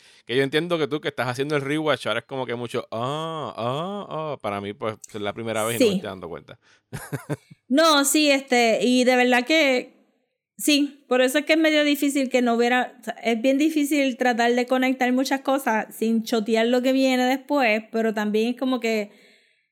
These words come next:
Speaker 2: no hay otra manera que hablar, de hablar del show que sea esta, porque es que no puedes hacer una lista de, "Ah, mira, y en el episodio veintiuno hablaron de esto y esto", porque, por ejemplo,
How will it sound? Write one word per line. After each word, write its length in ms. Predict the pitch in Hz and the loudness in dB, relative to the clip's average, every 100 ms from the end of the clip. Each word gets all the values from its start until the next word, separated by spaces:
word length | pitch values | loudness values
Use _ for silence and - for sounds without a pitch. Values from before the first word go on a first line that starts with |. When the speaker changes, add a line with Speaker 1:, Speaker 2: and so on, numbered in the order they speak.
| _ _ - | _ _ -2
Speaker 2:
no 320 | 220 254 269 | 2 4 4
hay 160 | 277 | 4
otra 200 | 285 285 277 | 4 4 4
manera 280 | 277 277 269 | 4 2 2
que 60 | |
hablar, 340 | 254 254 247 240 | 2 2 2 -2
de 160 | 214 | -2
hablar 200 | 240 247 | 0 2
del 120 | 247 262 | 2 0
show 240 | 269 247 | 0 0
que 280 | 247 247 254 | 0 0 0
sea 320 | 254 247 233 | 0 0 2
esta, 200 | 320 320 247 | 0 -2 -2
porque 280 | 233 226 | -2 -2
es 80 | 220 | -4
que 480 | - 247 214 - _ 196 - | -2 -2 -2 -10 _ -8 -2
no 200 | 220 220 | -2 0
puedes 260 | 247 247 254 | 2 2 0
hacer 280 | 247 254 | 0 0
una 160 | 247 233 | 2 2
lista 360 | 233 233 240 220 | 0 0 0 2
de, 220 | 214 - | 0 0
"Ah, 220 | 240 302 | 0 0
mira, 260 | 302 302 285 | 2 2 2
y 60 | 233 | 2
en 60 | 226 | 0
el 80 | 226 | 0
episodio 400 | 220 220 233 269 | -2 0 0 0
veintiuno 440 | 302 311 320 302 | 0 0 0 0
hablaron 600 | 226 214 233 262 240 220 | 0 0 0 0 0 0
de 200 | 214 220 | 0 0
esto 160 | 226 233 | 0 0
y 40 | |
esto", 240 | 208 196 196 | -2 -2 -4
porque, 260 | 202 208 | -4 -4
por 160 | 202 214 | -2 0
ejemplo, 500 | 220 233 208 180 | 2 0 0 -2